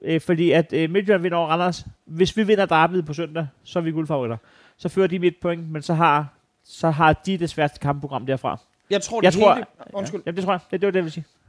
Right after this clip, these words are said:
Speaker 2: Jeg tror, det hele bliver afgjort i sidste kamp, øh, sidste runde, når vi spiller simultant, hvilket er genialt.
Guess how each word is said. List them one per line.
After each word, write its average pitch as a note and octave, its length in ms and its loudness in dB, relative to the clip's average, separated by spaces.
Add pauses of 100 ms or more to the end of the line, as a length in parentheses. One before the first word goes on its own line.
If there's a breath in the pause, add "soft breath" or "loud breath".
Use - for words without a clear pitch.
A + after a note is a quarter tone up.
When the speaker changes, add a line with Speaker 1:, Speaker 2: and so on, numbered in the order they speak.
(140)
Speaker 2:
Jeg A3 120 0
tror, A#3 160 -2
det G#3 80 0
hele A3+ 120 -2
bliver G#3 120 -8
afgjort G#3 360 -4 (160)
i G#3+ 80 -8
sidste - 540 -8 (540)
kamp, - 280 -6 (200)
øh, F#3+ 80 0
sidste - 280 -10
runde, G3+ 380 -6
når G3+ 160 -2
vi F#3 100 -4
spiller A3+ 360 -2
simultant, F#3 840 -10 (140)
hvilket F#3+ 300 4
er C#3+ 120 -2
genialt. C3+ 480 -4